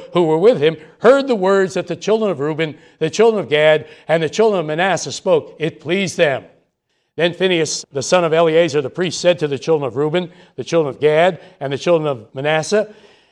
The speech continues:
"This day we perceive that the Lord is among us, because you have not committed this treachery against the Lord.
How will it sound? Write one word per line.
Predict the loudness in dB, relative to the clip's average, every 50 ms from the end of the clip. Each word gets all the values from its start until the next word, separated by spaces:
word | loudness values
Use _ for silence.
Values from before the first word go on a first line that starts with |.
| _ 2
"This | 4 4 4 4 2
day | -2 0 2 4 4 4 4 2
we | 2 -2 -4
perceive | -4 -6 -6 -6 -6 -4 -4 -2 -2 0 -2 -2 -2
that | -4 -2
the | -2 -2
Lord | -2 0 0 2 0 0
is | -2 0
among | 0 2 2 2 2
us, | 2 0 0 -4 -10 -14 -18 _ _ _ _
because | -2 -2 0 2 2 2 2 0
you | 0 0
have | 0 0 0
not | 0 4 4 4 4 2 -2
committed | -4 -2 0 0 -2 -2
this | -2 -4 -4 -6
treachery | -6 -2 -2 -2 -2 -2 -4 -4 -4
against | 0 2 0 0 0
the | -2 0 2
Lord. | 2 2 2 2 0 -4